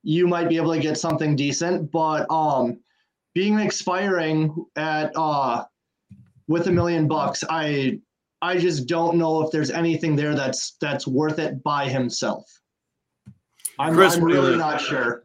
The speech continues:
Speaker 1: I've, I've heard, like, the, the man out of L A or the Bones Hyland or those sort of things. Um,
Speaker 2: They wouldn't do that.
Speaker 1: yeah,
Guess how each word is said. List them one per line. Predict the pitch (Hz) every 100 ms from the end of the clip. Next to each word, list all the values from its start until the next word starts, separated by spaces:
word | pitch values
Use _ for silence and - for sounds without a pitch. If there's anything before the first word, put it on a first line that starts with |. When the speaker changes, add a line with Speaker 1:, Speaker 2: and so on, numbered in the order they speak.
| _ _ _ _ _ _
Speaker 1:
I've, | 165 180 - -
I've | 180 -
heard, | 226 226 208
like, | 196 -
the, | 190 170 160 139 - _ _ _ _ -
the | 175
man | 175 190 196 196
out | 180 175
of | 160
L | 165 175 175
A | 175 170
or | 170
the | 160 151
Bones | 165 160
Hyland | 151 175 170 170 160
or | 151
those | 156 151
sort | 160 147
of | -
things. | 196 202 202 202 202 - - _ -
Um, | 147 143 113 107 113
Speaker 2:
They | 165
wouldn't | 170 151 123
do | 107
that. | - - - - - - - _ _
Speaker 1:
yeah, | 160 175 175 139 131